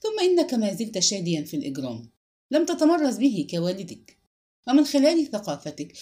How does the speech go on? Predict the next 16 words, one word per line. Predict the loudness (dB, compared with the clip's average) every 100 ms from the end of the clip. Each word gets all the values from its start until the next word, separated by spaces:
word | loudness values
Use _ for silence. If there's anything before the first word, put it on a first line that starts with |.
| -8
تعلمت | -4 -2 0 0 2 0 -2
أو | -8 -6 -4
على | -4 -2
الأقل | -2 -6 -6 -2 -2 -4 -14
سمعت | -10 -4 -2 -2 -4 -8 -16 -4
عن | -2
أشياء | 0 0 0 -2 -4
جميلة. | -4 -4 -6 -10 _ _ _ _ _ -6
أتحلم | -4 -2 0 0 0 -2
بأنك | -2 -4 -4 -6
ستظفر | -8 -6 -6 -6 -6 -6 -6
بقلب | -6 -4 -4 -4
رشيدة | -6 -4 -4 -6 -8 -12 -12 -8
نتيجة | -4 -2 0 -2 -2
لتلك | -4 -4 -8 -4
الجريمة؟ | -6 -4 -4 -2 -4 -6